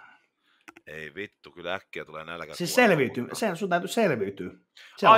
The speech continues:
Speaker 1: Aivan,
Speaker 2: merta.
Speaker 1: niin, niin, niin, no siellä on
Speaker 2: Pointtina
Speaker 1: merta, siellä on
Speaker 2: se,
Speaker 1: saari.
Speaker 2: niin.
Speaker 1: Onko siellä mitään eläimiä, mitä metsästää?
Speaker 2: No sanotaan, että se on sellainen Tom Hanks-tyylinen saari,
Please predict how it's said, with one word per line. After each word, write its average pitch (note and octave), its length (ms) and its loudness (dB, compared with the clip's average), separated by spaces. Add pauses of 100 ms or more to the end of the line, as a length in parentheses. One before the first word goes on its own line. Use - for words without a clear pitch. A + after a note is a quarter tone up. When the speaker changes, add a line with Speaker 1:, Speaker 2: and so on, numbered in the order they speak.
Speaker 1:
Aivan, F#3 60 6
Speaker 2:
merta. F3+ 320 4
Speaker 1:
niin, B3 160 -2
niin, A#3 220 -4
niin, G3+ 100 -4
no G3+ 60 -4
siellä F3 180 0
on C#3 80 -4
Speaker 2:
Pointtina G3 280 6
Speaker 1:
merta, F3 100 2
siellä F3+ 160 0
on E3+ 60 -4
Speaker 2:
se, - 40 -12
Speaker 1:
saari. F3+ 280 6
Speaker 2:
niin. D#3 120 -2
Speaker 1:
Onko E3+ 100 -4
siellä F#3 160 -6
mitään F#3 220 2
eläimiä, B2 320 4
mitä A2 120 -6
metsästää? G#2+ 600 -8 (540)
Speaker 2:
No C#3+ 320 4
sanotaan, G#3+ 340 6
että - 80 6
se G#3 60 4
on F3+ 60 2
sellainen E3+ 240 2
Tom F#3+ 200 6
Hanks-tyylinen A#2+ 880 -2
saari, A2+ 360 0